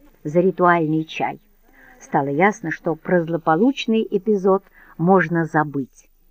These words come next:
Несколько дней спустя не успел я войти в дом после вызова, как Хелен сказала с некоторым недоумением: "Тебе звонила какая-то миссис Хардуик?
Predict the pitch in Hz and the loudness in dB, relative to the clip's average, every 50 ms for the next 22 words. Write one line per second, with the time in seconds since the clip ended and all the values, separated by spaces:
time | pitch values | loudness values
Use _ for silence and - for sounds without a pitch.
0 | _ _ _ _ _ _ _ _ _ _ _ _ _ _ - 196 196 190 - 175 | _ _ _ _ _ _ _ _ _ _ _ _ _ _ -2 0 0 0 -4 -8
1 | 165 160 175 160 165 170 170 160 165 - - 160 - _ _ - 247 233 202 190 | -6 -4 -4 -2 -2 -2 -2 -2 -4 -8 -10 -10 -10 _ _ 0 2 2 2 0
2 | 196 202 - - _ - 247 214 175 165 160 160 160 160 165 170 170 165 - 196 | 0 -2 -4 -4 _ 2 4 4 4 4 2 0 0 2 2 0 0 -2 -4 -4
3 | 170 160 165 165 254 311 339 320 - _ _ _ _ _ 240 254 226 - - 233 | -4 -4 0 4 6 6 6 4 0 _ _ _ _ _ 4 4 4 4 4 4
4 | 233 208 214 208 185 180 196 185 185 185 - _ _ _ _ _ _ _ _ _ | 4 6 6 4 4 4 0 0 -2 -4 -6 _ _ _ _ _ _ _ _ _
5 | _ _ - 302 302 294 - - 311 320 285 262 269 254 - - 208 196 190 240 | _ _ 0 2 2 2 2 4 6 8 8 8 4 2 2 0 0 2 4 6
6 | 269 277 247 220 - - - 202 240 262 - - - 226 226 220 214 214 226 190 | 6 6 6 2 0 0 0 2 2 0 0 -2 -2 0 2 4 4 4 4 6
7 | 226 233 247 233 220 190 156 143 139 139 139 139 139 - - _ _ _ _ _ | 6 6 6 6 4 4 2 2 0 -2 -4 -4 -8 -10 -14 _ _ _ _ _
8 | _ _ _ _ _ _ _ _ _ _ _ _ _ _ _ _ - 185 165 156 | _ _ _ _ _ _ _ _ _ _ _ _ _ _ _ _ -6 -4 0 4
9 | 202 254 285 277 254 196 214 208 226 220 214 208 240 302 339 349 330 - 339 311 | 6 6 8 6 6 4 4 4 6 6 6 6 6 6 6 4 4 2 2 2
10 | 320 - 302 311 311 302 - 302 262 254 262 294 311 311 - - 285 277 - _ | 2 2 2 2 2 2 2 4 4 6 8 8 6 6 4 0 -2 -2 -2 _
11 | _ - - - - - - - 262 262 262 254 240 214 277 359 392 - - 127 | _ -20 -20 -20 -14 -4 2 4 6 6 8 6 4 6 8 8 8 8 6 0
12 | - _ - - | -6 _ -14 -20